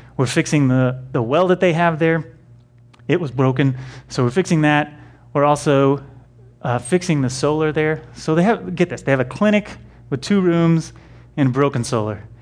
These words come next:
So there's no, there's not, like, power lines out there, uh, especially out where they are. Um,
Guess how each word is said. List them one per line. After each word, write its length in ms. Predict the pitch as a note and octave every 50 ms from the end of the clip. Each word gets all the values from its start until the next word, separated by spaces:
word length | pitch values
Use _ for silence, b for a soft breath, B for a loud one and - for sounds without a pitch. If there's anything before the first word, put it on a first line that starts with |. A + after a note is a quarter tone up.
| B B B B B B
So 120 | - - D3+
there's 140 | D#3 E3+ E3+
no, 120 | F#3 E3+
there's 200 | F3 D#3+ D#3+ C#3+
not, 140 | D3+ C#3 B2+
like, 160 | A#2+ A#2+ -
power 320 | - - C3+ C3+ C3 B2
lines 260 | A#2+ A#2+ B2 B2 A#2 A#2+
out 140 | A#2+ A2+
there, 220 | A#2 A#2+ A2+ A#2+ A#2+ B B B B B B -
uh, 200 | C3+ A2+ G#2+ A#2
especially 400 | A2+ A2 - - C#3+ A#2 - B2
out 160 | A#2+ A#2+ B2+ B2+
where 140 | A#2+ A#2
they 180 | A2+ A#2+ A#2+ A2+
are. 180 | A2 G#2+ G#2+ B B B B B B B B
Um, 500 | - C#3+ B2+ B2 A#2 A#2 A2+ A#2 - -